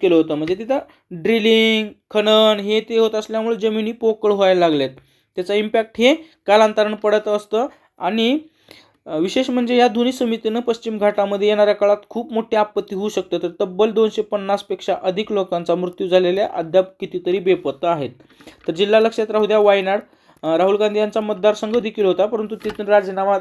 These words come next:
दिला त्यांनी आणि रायबरेलीला हे केलं. तिथं आता, अ, प्रियंका गांधी निवडणूक लढवतील. मुख्यमंत्री एकनाथ शिंदे यांच्या हस्ते डॅश डॅश मुख्यमंत्री माझी लाडकी बहीण योजनेला प्रारंभ करण्यात आला. सिल्लोड,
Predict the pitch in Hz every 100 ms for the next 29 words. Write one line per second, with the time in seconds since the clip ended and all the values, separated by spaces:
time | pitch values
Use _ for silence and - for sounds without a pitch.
0 | 185 - 170 202 190 165 170 202 285 -
1 | _ _ - 175 190 185 185 180 185 180
2 | 170 180 214 _ - 180 185 202 302 -
3 | _ - 165 160 156 156 180 196 190 190
4 | 190 190 330 320 _ _ - 196 196 170
5 | 160 147 143 123 123 139 _ - _ _
6 | _ _ _ _ _ - 190 - 254 254
7 | 254 254 247 254 233 233 220 240 233 233
8 | 196 185 208 202 226 - 208 226 214 208
9 | 214 202 208 202 190 196 202 208 208 190
10 | 190 190 196 190 185 185 185 175 170 165
11 | 156 135 139 _ _ - 196 208